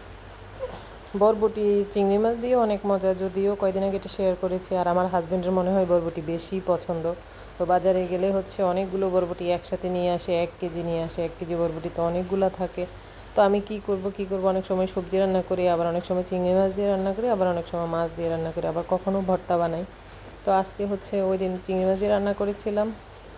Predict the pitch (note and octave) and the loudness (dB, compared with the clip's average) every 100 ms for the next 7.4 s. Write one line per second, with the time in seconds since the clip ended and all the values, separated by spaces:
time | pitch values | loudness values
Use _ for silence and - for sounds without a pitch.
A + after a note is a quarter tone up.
0 | - - - - - - - E3+ F3+ F#3+ | -20 -20 -20 -18 -16 -16 -8 -4 2 2
1 | F#3+ F3+ F#3 F#3+ G3 - F#3+ F3+ F#3 F#3+ | 2 -2 -4 -6 -8 -2 0 0 -2 -6
2 | - A3 G#3+ - - - - F3+ C#3+ - | -8 -14 -14 -16 -18 -18 -4 0 0 -2
3 | - F3+ F3+ F3+ F#3 F#3 F#3 F#3 F#3 F#3+ | 0 2 4 4 2 2 0 0 2 2
4 | F#3+ F#3+ F#3 F3 F#3 F3 F3 F#3 F#3+ A3 | 2 4 4 2 0 0 0 -2 -2 -4
5 | C4+ - F#3 F#3 E3+ - E3+ D#3+ E3+ E3 | -4 -4 -4 -2 -2 -2 -4 -4 -6 -4
6 | D#3+ D3 - - - - - - - - | -6 -8 -14 -16 -16 -18 -18 -18 -10 -6
7 | A3 A3+ G#3 G3 | -2 0 2 2